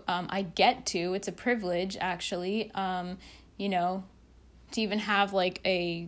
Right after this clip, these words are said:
an electronic device to be able to post. Uh, that's a privilege, um, as are a lot of things that we don't even acknowledge. Um, and so, like, <clears throat> I just think, I just think, you know,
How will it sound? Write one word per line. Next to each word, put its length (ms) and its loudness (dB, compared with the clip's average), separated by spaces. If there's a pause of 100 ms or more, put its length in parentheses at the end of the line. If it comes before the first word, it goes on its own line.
(160)
an 80 0
electronic 600 0
device 520 0
to 80 -12
be 100 -2
able 160 -4
to 100 -14
post. 540 -2 (100)
Uh, 440 0
that's 220 2
a 40 2
privilege, 560 2 (720)
um, 480 2 (420)
as 240 -2
are 120 4
a 80 4
lot 200 2
of 100 -2
things 360 -4
that 180 -2
we 300 -4
don't 320 -2
even 200 -6
acknowledge. 640 -4 (140)
Um, 460 4
and 340 2
so, 240 4
like, 420 2 (280)
<clears throat> 260 -12 (1000)
I 140 4
just 280 4
think, 460 -2 (160)
I 100 0
just 320 0
think, 420 -4
you 60 -4
know, 300 -6